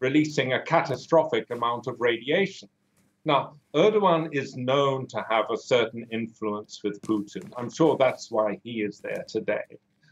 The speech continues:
And I think Zelensky and Guterres will explore with Erdogan possible formulas for defusing the situation at Zaporizhzhia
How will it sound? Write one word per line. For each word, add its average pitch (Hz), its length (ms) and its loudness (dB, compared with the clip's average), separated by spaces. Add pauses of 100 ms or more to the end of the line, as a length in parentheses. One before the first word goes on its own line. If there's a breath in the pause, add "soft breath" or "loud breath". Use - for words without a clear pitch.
(140)
And 120 100 0
I 120 100 4
think 151 280 0
Zelensky 151 1080 4
and 113 220 -6
Guterres 113 760 -2 (320)
will 127 200 2
explore 147 760 2
with 120 240 -4
Erdogan 107 580 -2 (440)
possible 160 640 0
formulas 131 840 -2 (300)
for 120 260 -4 (100)
defusing 147 840 2
the 107 60 -4
situation 107 1000 -4 (320 loud breath)
at 110 120 0
Zaporizhzhia 107 1080 0